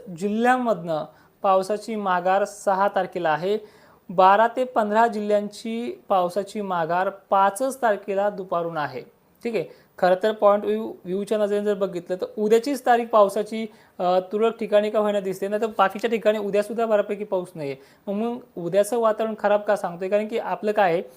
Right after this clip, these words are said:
ठीक आहे, पाऊस गेला की लगेच पसारा बाहेर काढला, सोयाबीन वळवा, कोणी कापूस वळवा, असं करू नका. ढगांची संख्या उद्या, अ, मराठवाड्यातही आहे, नागपूरसारख्या ठिकाणी आहे, कुठेतरी दहा पाच गावांना तो पाऊस होईल,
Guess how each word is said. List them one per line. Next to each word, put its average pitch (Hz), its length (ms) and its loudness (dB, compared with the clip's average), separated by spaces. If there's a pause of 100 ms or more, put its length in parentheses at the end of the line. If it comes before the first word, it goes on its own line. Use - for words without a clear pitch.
(240)
ठीक 226 100 -2
आहे, 190 80 -2
पाऊस 196 280 4
गेला 202 180 2
की 208 120 -4
लगेच 226 220 -2
पसारा 208 300 2
बाहेर 175 180 0
काढला, 190 280 0
सोयाबीन 185 340 -4
वळवा, 180 260 0
कोणी 185 160 -8
कापूस 175 360 -6
वळवा, 175 220 -4 (340)
असं 196 260 2
करू 202 220 -2
नका. 160 260 -2
ढगांची 190 440 -2
संख्या 196 320 -4
उद्या, 190 320 0 (360)
अ, 170 200 0
मराठवाड्यातही 185 680 -2
आहे, 180 300 0 (400)
नागपूरसारख्या 185 640 -2
ठिकाणी 180 300 -4
आहे, 170 220 -6
कुठेतरी 190 380 -8
दहा 180 180 2
पाच 175 200 -4
गावांना 175 340 -6
तो 185 60 -8
पाऊस 175 340 -6
होईल, 214 160 -4